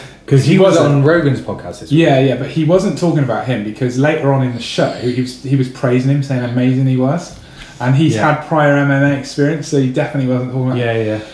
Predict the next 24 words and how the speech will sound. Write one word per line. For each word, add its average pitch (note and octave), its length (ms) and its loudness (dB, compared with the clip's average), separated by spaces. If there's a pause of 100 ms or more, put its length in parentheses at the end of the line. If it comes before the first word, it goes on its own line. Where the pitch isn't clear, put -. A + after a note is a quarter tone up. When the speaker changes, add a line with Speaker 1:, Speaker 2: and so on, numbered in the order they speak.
(140)
Speaker 2:
So D#3 240 4
he D#3+ 80 4
puts E3 260 0
this C#3 160 2
post C3 300 0
up, G#2 120 -10
and B2 100 -4
then A#2+ 120 -2
Dana C3 320 2
White C#3 400 0
<laughs> - 0 -
just - 420 -4
puts B2+ 280 -2
on A2 120 -6
there, G#2+ 120 -8
I A#2+ 80 -2
can't A#2 320 -8
even A2+ 100 -8
remember G#2+ 320 -6
what G#2 160 -8
it G#2 60 -10
was, G#2 200 -6
he's A2 140 -10
like, A2 220 -8